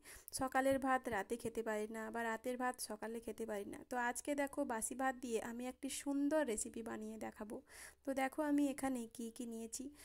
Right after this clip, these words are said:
জুলিয়ান করে আদা কুচি, রসুন কুচি, কাঁচা লঙ্কা কুচি করে নিয়েছি, নিয়েছি সামান্য টুকরো টুকরো করে নারকেল কুচি, আর নিয়েছি গাজর কুচি, আর দেখো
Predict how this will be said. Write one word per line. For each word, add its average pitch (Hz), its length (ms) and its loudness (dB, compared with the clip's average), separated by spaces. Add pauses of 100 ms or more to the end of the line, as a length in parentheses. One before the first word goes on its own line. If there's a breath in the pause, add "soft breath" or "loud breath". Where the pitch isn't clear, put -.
(280 loud breath)
জুলিয়ান 240 460 0
করে 240 360 -2
আদা 220 300 0
কুচি, 240 520 -4
রসুন 226 400 -4
কুচি, 233 600 -8
কাঁচা 220 280 -4
লঙ্কা 233 340 -4
কুচি 233 280 -8
করে 233 220 -4
নিয়েছি, 233 540 -8 (260)
নিয়েছি 247 540 -2
সামান্য 262 520 2
টুকরো 254 280 -4
টুকরো 254 320 -2
করে 247 220 0
নারকেল 220 460 -4
কুচি, 254 400 -6 (360 loud breath)
আর 214 200 0
নিয়েছি 240 460 -2
গাজর 226 400 -2
কুচি, - 440 -6
আর 226 160 -4
দেখো 240 360 -2